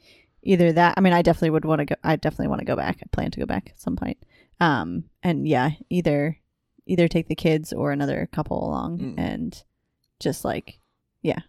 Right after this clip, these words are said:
Speaker 1: have
Speaker 2: Yeah.
Speaker 1: more of the same kind of fun.
Speaker 2: If there are any couples out there that wanna come with us to Florida and they're willing to pay
Speaker 1: <laughs>
Speaker 2: for all of it,
Speaker 1: Yeah.
Speaker 2: <laughs> let us know. We know of a
Speaker 1: Right.
Speaker 2: house.
Speaker 1: Right.
Speaker 2: Okay.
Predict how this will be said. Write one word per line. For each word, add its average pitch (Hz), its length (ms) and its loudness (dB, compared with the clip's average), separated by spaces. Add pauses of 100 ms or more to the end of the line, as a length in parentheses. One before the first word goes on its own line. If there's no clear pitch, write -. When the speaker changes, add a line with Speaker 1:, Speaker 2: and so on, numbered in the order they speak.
(100)
Speaker 1:
have - 160 -2
Speaker 2:
Yeah. 127 80 0
Speaker 1:
more 151 360 -2 (100)
of 180 80 -4
the 175 80 -4
same 156 220 -4
kind - 140 -6
of - 80 -8
fun. - 260 -4 (260)
Speaker 2:
If - 100 -12
there 123 100 2
are 131 40 2
any 156 120 0
couples 175 320 2
out 123 140 2
there 131 260 -6 (260)
that - 120 -8
wanna 139 120 0
come - 160 2
with 156 100 2
us 147 140 0
to 143 60 -8
Florida 165 400 -2 (100)
and 127 140 -2
they're 131 80 4
willing 147 240 2
to 117 60 -6
pay 147 380 2
Speaker 1:
<laughs> - 600 6
Speaker 2:
for 127 140 4
all 170 160 6
of 113 80 0
it, - 180 6
Speaker 1:
Yeah. 170 360 6 (1120)
Speaker 2:
<laughs> - 560 -12
let 127 120 2
us 123 140 0
know. 139 180 2
We 123 140 -2
know 147 100 4
of 143 60 6
a 135 40 4
Speaker 1:
Right. 135 80 2
Speaker 2:
house. - 380 -4
Speaker 1:
Right. - 180 -12 (1900)
Speaker 2:
Okay. 190 260 4